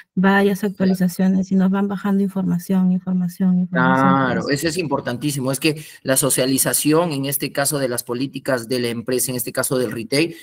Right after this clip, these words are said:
Speaker 2: siempre. He visto también, muchas gracias, Xiao, por habernos comentado. Actualmente, el, sí es verdad,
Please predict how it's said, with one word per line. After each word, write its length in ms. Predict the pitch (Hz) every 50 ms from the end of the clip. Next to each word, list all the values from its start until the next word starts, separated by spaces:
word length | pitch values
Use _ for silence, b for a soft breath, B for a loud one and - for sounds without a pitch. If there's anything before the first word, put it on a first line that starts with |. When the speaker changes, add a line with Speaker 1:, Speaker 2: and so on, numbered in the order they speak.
| B B B B
Speaker 2:
siempre. 560 | - - 139 139 127 117 107 110 117 113 - B B B B B B B B B B B B B
He 120 | 143 147
visto 340 | 143 151 151 151 185 180 180
también, 480 | 160 147 143 147 151 151 170 180 175
muchas 320 | 170 160 165 - 190 180 165
gracias, 400 | 175 175 180 - - 175 175 - - - - - - -
Xiao, 520 | - - 165 160 165 175 196 220 - - -
por 140 | 156 147 143
habernos 380 | 143 143 151 147 147 156 151
comentado. 600 | 156 151 143 143 143 139 - 151 147 147 156 180
Actualmente, 920 | 190 185 - 156 147 143 151 147 147 151 151 151 147 143 139 - 135 135 131
el, 200 | 127 127 123 -
sí 300 | - - 147 143 147 143
es 100 | 139 131
verdad, 400 | 139 135 131 123 135 147 185